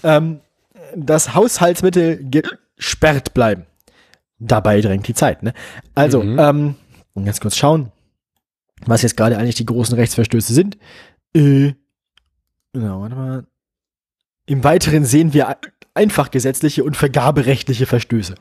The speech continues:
Speaker 1: Außerdem ist das Ganze, äh, mit verfassungsrechtlichen Risiken,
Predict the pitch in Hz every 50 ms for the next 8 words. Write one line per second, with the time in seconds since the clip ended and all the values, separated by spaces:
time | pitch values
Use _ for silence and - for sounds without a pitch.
0 | - - - - - - - - - - 135 185 190 - 165 147 151 147 147 143
1 | - 151 135 - - 135 135 - 139 127 123 127 123 135 120 113 113 113 123 131
2 | 117 - 135 123 - 139 135 147 127 - 135 - - 123 - 127 120 117 123 120
3 | 123 - - 135 113 104 107